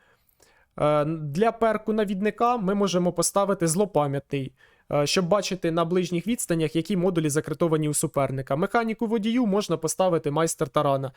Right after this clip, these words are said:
Все-таки чотириста тридцятка з хорошою масою і бронею може підтаранити картон. Тепер переходимо до П Т С А У і спочатку візьмемо картонну кущову П Т шку гріль п'ятнадцять. Сюди я радив би саме собою ремонт, братерство, а також маскування, тому що граємо з дистанції.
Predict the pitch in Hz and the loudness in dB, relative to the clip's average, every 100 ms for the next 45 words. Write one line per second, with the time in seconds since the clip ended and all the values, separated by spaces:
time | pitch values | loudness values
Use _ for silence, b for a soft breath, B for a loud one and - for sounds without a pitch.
0 | b - 175 180 170 160 175 185 175 202 | b -4 -2 -2 -2 -4 0 0 0 -4
1 | 196 196 226 240 - 175 - 175 175 170 | -4 -2 0 -2 0 -2 0 0 0 0
2 | 170 190 185 160 156 160 170 190 170 151 | 0 0 0 -2 -2 0 2 2 2 2
3 | 165 156 - - 151 160 151 151 160 151 | 0 0 -4 0 2 2 0 -2 -2 -4
4 | - 131 127 - 208 180 170 170 175 151 | -2 -4 -2 0 0 2 0 0 0 0
5 | 143 139 220 170 156 143 143 139 180 277 | 0 0 -2 -2 0 0 2 2 2 -2
6 | - 269 294 175 202 220 - 156 202 175 | -2 -2 0 -2 0 -2 -2 -2 0 0
7 | 175 160 151 - 214 - 151 139 135 190 | 2 0 0 0 -2 0 0 0 -4 -2
8 | - 156 143 190 208 294 - 185 151 208 | -2 0 0 0 0 0 0 0 0 -2
9 | 185 165 156 139 127 139 - _ _ b | 0 -2 0 -4 -4 -8 -10 _ _ b
10 | b b b b - 233 233 170 160 143 | b b b b -4 -2 2 2 2 2
11 | 143 135 - 214 160 - 147 143 135 - | 0 0 0 2 2 0 0 -2 -2 -2
12 | - 180 156 139 151 156 151 139 - 151 | 0 2 0 2 0 2 0 0 -4 -2
13 | 180 175 151 143 - 190 240 - 160 143 | 0 2 0 -2 -2 0 0 0 2 2
14 | 139 175 185 190 - 185 196 185 175 165 | 2 -2 -2 -2 0 0 2 2 0 -2
15 | 185 185 175 175 180 180 | -2 0 0 0 -4 -6